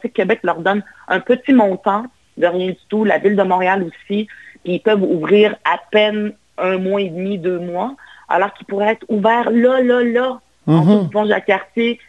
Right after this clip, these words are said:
Speaker 1: à Québec, la même chose, et rester jusqu'au mois d'octobre. Mais en ce moment, ils peuvent pas. Puis rejoindre toute cette population qui, elle, veut les avoir. Donc, des solutions parfaites, là, moi, je dis au ministre,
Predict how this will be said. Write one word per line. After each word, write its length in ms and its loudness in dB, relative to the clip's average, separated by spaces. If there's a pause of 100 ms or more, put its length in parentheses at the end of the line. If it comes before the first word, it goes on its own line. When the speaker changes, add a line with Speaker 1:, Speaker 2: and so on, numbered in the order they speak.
(140)
Speaker 1:
à 80 -2
Québec, 320 0
la 100 2
même 180 -4
chose, 360 0 (440)
et 120 6
rester 340 -2
jusqu'au 280 -4
mois 200 0
d'octobre. 540 -2
Mais 100 -2
en 120 0
ce 40 -12
moment, 160 -2
ils 160 -4
peuvent 400 -4
pas. 260 -4 (400)
Puis 80 2
rejoindre 320 0
toute 240 -6
cette 200 -2
population 520 -4
qui, 240 -12
elle, 220 2
veut 100 -2
les 180 0
avoir. 280 -2
Donc, 180 -2 (360)
des 140 0
solutions 380 0
parfaites, 500 -4
là, 160 -4 (420)
moi, 120 2
je 60 0
dis 80 0
au 100 4
ministre, 400 0